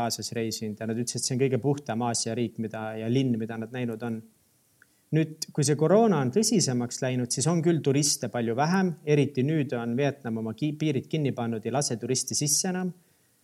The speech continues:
See tähendab, et, äh, meil on nagu väga palju ruumi igal pool, rannad on väga tühjad, aga inimesed ikkagi liiguvad, inimesed on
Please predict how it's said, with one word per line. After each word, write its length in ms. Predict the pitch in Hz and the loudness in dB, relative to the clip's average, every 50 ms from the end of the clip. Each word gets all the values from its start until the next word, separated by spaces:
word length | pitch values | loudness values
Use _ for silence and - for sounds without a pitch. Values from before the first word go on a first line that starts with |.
| _ _ _ _ _ _ | _ _ _ _ _ _
See 120 | - - - | -6 0 2
tähendab, 360 | 156 147 147 131 131 123 - 127 | 4 4 4 4 2 0 0 0
et, 260 | 120 120 - - - | -2 -2 -4 -6 -4
äh, 220 | 131 120 117 117 117 113 | -2 0 0 0 0 0
meil 180 | 120 131 131 123 | 0 2 2 2
on 140 | 120 117 113 | 2 0 0
nagu 180 | 113 110 127 | 0 0 0
väga 280 | 117 131 143 147 165 160 147 | 0 2 4 4 4 4 6
palju 220 | 170 170 170 170 165 | 4 4 4 6 6
ruumi 280 | 170 170 160 156 160 | 6 4 4 4 2
igal 180 | 156 170 156 143 | 2 2 2 2
pool, 220 | 147 160 156 143 127 | 2 2 4 4 4
rannad 480 | 131 147 160 160 151 143 135 123 117 - 120 | 4 4 4 4 4 2 2 0 0 0 -2
on 160 | 117 113 113 113 110 110 | -2 -2 -2 -2 0 0
väga 240 | 131 151 156 139 131 | 0 0 0 0 0
tühjad, 320 | - 165 151 160 143 131 135 | 0 0 2 2 2 0 0
aga 160 | 131 131 175 | 2 4 4
inimesed 380 | 226 226 240 170 135 135 170 180 | 4 6 6 4 4 2 0 0
ikkagi 240 | - 175 135 143 160 | 0 0 2 2 2
liiguvad, 500 | 180 202 202 196 147 131 113 117 117 135 170 | 2 2 2 2 2 2 2 0 0 2 2
inimesed 380 | 185 180 147 127 113 117 117 120 | 2 2 2 0 -2 -4 -4 -4
on 160 | 117 113 113 | -2 -2 -2